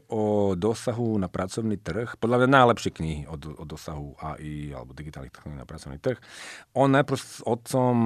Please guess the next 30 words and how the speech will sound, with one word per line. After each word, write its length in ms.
v 80
dvetisíc 400
pätnástom 640
dali 240
knihu 560
The 160
Future 400
of 80
Professions. 720
Odtiaľ 400
jedna 160
myšlienka, 640
čo 160
mi 80
utkvela. 400
U 160
nás 160
veľmi 240
rezonuje 480
taký 240
slávny 320
graf 400
O 160
E 80
C 160
D, 240
ktorý 240
hovorí 400
o 160
dosahu 880